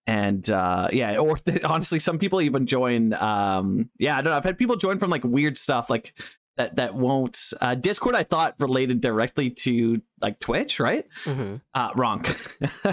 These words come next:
Speaker 1: It, it does, right? Majority is, is, eh, for sure is Discord is from Twitch, right?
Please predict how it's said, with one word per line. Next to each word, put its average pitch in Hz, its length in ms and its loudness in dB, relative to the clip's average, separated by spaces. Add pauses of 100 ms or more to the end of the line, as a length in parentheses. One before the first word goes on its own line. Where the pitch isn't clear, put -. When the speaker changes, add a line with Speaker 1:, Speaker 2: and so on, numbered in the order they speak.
(140)
Speaker 1:
It, 214 380 2
it 180 140 2
does, 160 340 2
right? 156 180 0
Majority 135 480 2
is, 113 180 2
is, 110 320 2
eh, 123 120 0
for 123 180 -2
sure 113 220 2
is 110 100 0
Discord 113 380 0
is 107 100 0
from 113 160 0
Twitch, 135 340 -2
right? 123 240 0